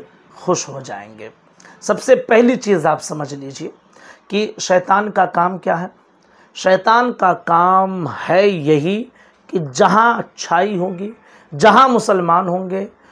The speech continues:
وہاں وہ پہنچے گا، اچھائی کو ختم کرنے کی کوشش کرے گا، مسلمان کو ورغلائے گا، مسلمان کو وہ بہکانے کی کوشش کرے گا۔ جہاں جہاں بے ایمانی ہوگی، شرابی،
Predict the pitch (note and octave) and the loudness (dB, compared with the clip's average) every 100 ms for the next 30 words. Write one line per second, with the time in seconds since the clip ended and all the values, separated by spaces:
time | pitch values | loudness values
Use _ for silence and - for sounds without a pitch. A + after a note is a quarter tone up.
0 | _ D#3 F3 G3 G3+ F#3 - D#3+ D3+ - | _ 0 2 4 2 0 2 0 0 -2
1 | F#3 G3 D#3+ - - D#3 F3+ F3+ E3+ - | 0 0 -2 -6 -4 -2 -2 -4 -8 -6
2 | D3 G3+ G3 F#3 E3+ F#3+ F3+ F3+ F#3+ E3 | -2 -2 0 -4 -4 -8 -8 -8 -6 -6
3 | G3+ - F#3+ G3 D3+ C#3+ - - - - | -8 -6 -4 -2 -2 -2 -6 -20 -14 -8
4 | D#3 E3 D3+ D3 D3 E3+ E3 - D#3 C#3 | -2 0 0 2 0 0 -6 -2 -2 -2
5 | A#2 C3+ C#3 C3+ D3 D#3 F#3 F#3 F#3+ G3 | -2 -2 0 0 2 2 0 0 0 0
6 | - - - D3+ C#3+ D3+ C#3 C#3 D#3+ D3 | -4 -20 -8 -8 -6 -8 -2 -2 -2 -4
7 | C#3+ B2 D3 - _ D3+ B2+ A#2+ A#2+ A#2+ | -6 -4 -4 -4 _ -20 -10 -10 -10 -12
8 | B2 C#3 - - G#2+ - G#2+ - G2 G#2 | -10 -14 -16 -20 -16 -16 -18 -20 -20 -20
9 | F#2+ - _ - - - D3 G3 A3+ D#4+ | -20 -20 _ -20 -20 -16 2 6 8 8
10 | D#4+ G3 B3 D#4+ E4+ C4+ C4 B3 A#3 A3 | 6 6 6 8 6 4 4 4 4 4
11 | F#3+ D#3+ D3 C#3 C3+ _ _ _ _ - | 2 0 -2 -6 -12 _ _ _ _ -2
12 | E3+ E3+ E3+ D3 D3+ C#3 | 2 4 2 0 -4 -4